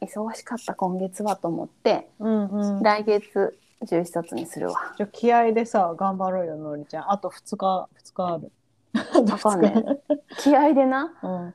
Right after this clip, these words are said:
Speaker 1: 読もうと私も思ってんけどな。
Speaker 2: うん。
Speaker 1: 今読んでる本がすごい面白いから、すごいじっくり読みたくなってしまって。
Speaker 2: あー、なるほどね。
Speaker 1: あんま急いで読まんとこうと思って。
Speaker 2: あー、ちゃんと読みたいってことね。
Speaker 1: そうそうそうそうそう。
Speaker 2: うんうんうん。了解。まあ、でも、
Speaker 1: ジェーンスーさん、
Speaker 2: 九冊でもすごいわ。
Speaker 1: ジェーンスーさん読んでるねんけどさ。
Speaker 2: うん。あ、そうなんだ。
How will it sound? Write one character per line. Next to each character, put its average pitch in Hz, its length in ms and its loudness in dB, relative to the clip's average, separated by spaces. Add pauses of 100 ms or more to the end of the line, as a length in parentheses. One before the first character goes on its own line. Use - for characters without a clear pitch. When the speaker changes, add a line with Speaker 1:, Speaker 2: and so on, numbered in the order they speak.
Speaker 1:
読 240 120 0
も 247 200 2
う 220 40 -8
と 196 80 -2
私 208 260 -6
も 208 140 -6
思 196 120 -6
っ - 40 -12
て 190 100 -8
ん 185 80 -10
け 180 80 -8
ど 175 120 -6
な。 175 140 -4
Speaker 2:
う 202 40 -2
ん。 202 60 2
Speaker 1:
今 359 140 6
読 247 160 6
ん 233 40 2
で 220 80 4
る 247 80 2
本 269 140 -2
が 214 100 -2
す - 140 -8
ご 320 100 2
い 311 40 2
面 240 180 -4
白 247 180 -8
い 208 60 -8
か - 80 -12
ら、 196 80 -12
す - 100 -16
ご 240 80 -4
い 208 40 -6
じ 185 100 -18
っ - 40 -16
く - 160 -6
り 330 100 -2
読 208 120 -6
み 202 60 -14
た 208 100 -12
く 170 100 -20
な 160 100 -16
っ 160 40 -20
て 151 60 -12
し - 20 -6
ま 185 360 0
っ - 20 0
て。 180 60 -2
Speaker 2:
あ - 20 -6
ー、 180 40 -6
な 185 160 -2
る 185 100 0
ほ 190 140 -2
ど 185 120 -4
ね。 202 140 0
Speaker 1:
あ 262 100 4
ん - 20 2
ま 269 80 -2
急 262 260 -2
い 214 60 -2
で 165 80 -4
読 170 80 -4
ま 160 120 -6
ん 170 40 -8
と 165 100 -10
こ 160 120 -8
う 165 40 -10
と 139 120 -16
思 123 80 -12
っ - 20 -14
て。 156 60 -6
Speaker 2:
あ 175 40 -2 (680)
ー、 165 40 -12
ち - 120 -12
ゃ 175 80 -2
ん 160 80 -10
と 165 360 -6 (200)
読 170 160 -6
み 156 140 -8
た 151 140 -4
い 135 40 -6
っ 127 40 -14
て 143 100 -12
こ 135 120 -10
と - 120 -20
ね。 165 160 -16
Speaker 1:
そ 190 160 0
う 180 40 -6
そ 165 160 -6
う 165 60 -6
そ 151 160 -4
う 151 40 -2
そ - 180 -6
う 170 40 -4
そ 170 240 -4
う。 - 40 -4
Speaker 2:
う - 20 -14
ん 156 40 -14
う 165 40 -12
ん 160 220 -12
う - 20 -
ん。 156 40 -18 (220)
了 156 160 -8
解。 147 380 -8 (400)
ま 214 160 6
あ、 202 60 6
で 269 120 8
も、 277 140 8
Speaker 1:
ジ 285 180 2
ェ 320 60 10
ー 294 60 8
ン - 20 8
ス - 40 6
ー 247 40 6
さ - 0 -
ん、 - 20 6
Speaker 2:
九 240 80 6
冊 202 100 0
で 180 120 -4
も 175 60 -12
す 185 180 -8
ご 226 200 0
い 175 60 -2
わ。 - 380 -10
Speaker 1:
ジ 220 140 0
ェ - 20 6
ー 254 80 4
ン 254 80 2
ス 277 120 0
ー 269 80 4
さ 214 180 -6
ん 190 40 -4
読 190 180 -6
ん 190 40 -6
で 185 100 2
る 185 120 -4
ね 175 140 -6
ん 180 80 -12
け - 120 -8
ど - 100 -4
さ。 262 140 6
Speaker 2:
う 262 40 0
ん。 - 40 0
あ、 - 40 0
そ 269 200 2
う - 20 -2
な 190 120 -4
ん 170 120 -18
だ。 156 140 -12